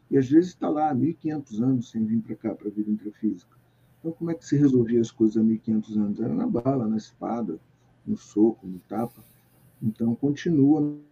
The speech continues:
ela só muda de ambiente. Algumas conseguem reciclar, melhorar, e depende muito da gente.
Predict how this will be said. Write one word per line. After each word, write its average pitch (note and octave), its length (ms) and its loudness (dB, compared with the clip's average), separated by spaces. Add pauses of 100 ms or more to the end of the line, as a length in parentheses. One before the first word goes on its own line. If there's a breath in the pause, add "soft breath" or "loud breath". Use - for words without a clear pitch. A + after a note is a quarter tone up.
(240)
ela E2 180 -2
só G2+ 220 -4
muda G2+ 320 -2
de A2+ 80 0
ambiente. C3+ 640 4 (540)
Algumas G#2+ 480 4
conseguem C3+ 480 0
reciclar, A2+ 640 -2
melhorar, A2+ 460 2
e A2+ 40 0
depende C#3 360 2
muito C#3+ 260 0
da E3+ 140 0
gente. D#3+ 300 -2